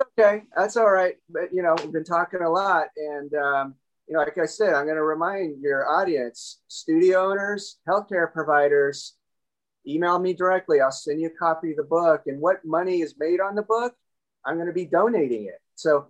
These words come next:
this is not a get rich scheme.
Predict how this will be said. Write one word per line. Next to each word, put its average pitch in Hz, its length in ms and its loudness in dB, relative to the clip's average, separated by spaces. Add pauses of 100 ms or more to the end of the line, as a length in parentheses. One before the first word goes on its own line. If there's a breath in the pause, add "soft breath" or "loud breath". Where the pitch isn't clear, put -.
(160)
this 160 180 0
is 214 140 0
not 233 180 4
a 220 180 4 (380)
get 190 240 2
rich 202 440 0
scheme. 220 520 2